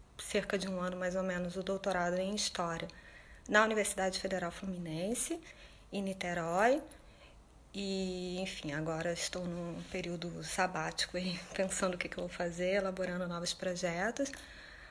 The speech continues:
Mas o tema que eu, que eu proponho discutir com vocês aqui hoje diz respeito à persistência de determinados discursos morais no debate público brasileiro. A ideia é pensar um pouquinho a moralidade, a moralidade no âmbito comportamental e sexual,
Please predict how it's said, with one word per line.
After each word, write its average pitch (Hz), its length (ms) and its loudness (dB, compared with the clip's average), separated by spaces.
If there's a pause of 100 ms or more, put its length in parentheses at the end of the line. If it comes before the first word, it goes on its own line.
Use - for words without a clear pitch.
Mas 226 520 6
o 247 100 4
tema 262 500 8
que 262 260 0
eu, 220 400 4
que - 60 -2
eu 220 60 2
proponho 214 340 4
discutir - 440 0
com 208 120 2
vocês 202 360 2
aqui 190 180 -2
hoje 208 220 4
diz 214 160 0
respeito 220 420 2
à - 20 -8
persistência 226 960 2
de 196 140 -2
determinados 190 800 0
discursos 214 640 0
morais 190 540 6
no 214 160 0
debate 214 480 2
público 214 640 0
brasileiro. 208 720 4 (540)
A 165 100 4
ideia 185 200 8
é - 20 8
pensar 190 320 2
um 202 80 -2
pouquinho 196 400 -2
a 180 40 -2
moralidade, 185 840 0
a 202 40 0
moralidade 180 600 2
no 180 100 0
âmbito 175 540 -2
comportamental 170 1000 0
e 190 60 2
sexual, 175 760 0